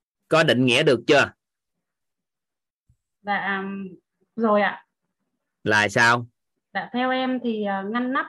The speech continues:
Speaker 2: là mình, ờ, ví dụ như mình lấy cái món đồ gì đó ra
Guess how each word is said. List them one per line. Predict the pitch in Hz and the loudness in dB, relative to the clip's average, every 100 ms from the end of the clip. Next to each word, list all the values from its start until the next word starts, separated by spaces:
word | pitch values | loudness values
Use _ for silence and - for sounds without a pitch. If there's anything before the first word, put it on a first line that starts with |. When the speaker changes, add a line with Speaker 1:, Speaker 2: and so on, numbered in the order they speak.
| - | -10
Speaker 2:
là | 208 202 | -8 -8
mình, | 196 196 190 190 185 | -6 -8 -10 -10 -8
ờ, | 180 175 | -10 -8
ví | 220 | -8
dụ | 254 | -6
như | 220 240 | -4 -2
mình | 233 202 | -2 -2
lấy | 196 202 254 330 - | -2 -4 -6 -12 -14
cái | |
món | 214 214 247 | -8 -6 -4
đồ | 247 208 | -4 -4
gì | 196 | -8
đó | 190 190 226 | -6 -6 -4
ra | 247 240 | -6 -6